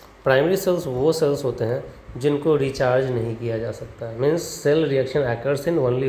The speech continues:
one direction। आप वापस उसमें current supply करके सोचो कि रिचार्ज कर दो, नहीं होगा। जैसे कि आप सेल, ये torch में जो battery use करते हो, हमारे जो रिस्ट वॉचेस में जो battery होता है,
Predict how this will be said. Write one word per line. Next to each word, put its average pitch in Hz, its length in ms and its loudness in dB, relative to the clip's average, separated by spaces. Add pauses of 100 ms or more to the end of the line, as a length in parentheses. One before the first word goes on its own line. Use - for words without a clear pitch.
one 117 200 2
direction। 110 420 -6 (600)
आप 127 160 0
वापस 123 400 2
उसमें 143 280 0 (160)
current 135 320 2
supply 131 340 2
करके 131 260 0
सोचो 127 260 -2
कि 131 60 2
रिचार्ज 127 360 0
कर 131 120 -2
दो, 135 120 0
नहीं 117 140 0
होगा। 110 160 -4 (380)
जैसे 135 200 -2
कि 139 60 2
आप 147 120 2
सेल, 135 380 -2 (160)
ये 123 420 0 (760)
torch 139 260 4
में 143 80 2
जो 131 80 0
battery 131 360 0
use 123 260 -2
करते 123 260 -4
हो, 120 420 0 (100)
हमारे 123 300 0
जो 127 160 2 (840)
रिस्ट 143 340 2
वॉचेस 131 400 2
में 131 120 0
जो 127 120 -2
battery 127 420 0
होता 120 340 -2
है, 120 240 0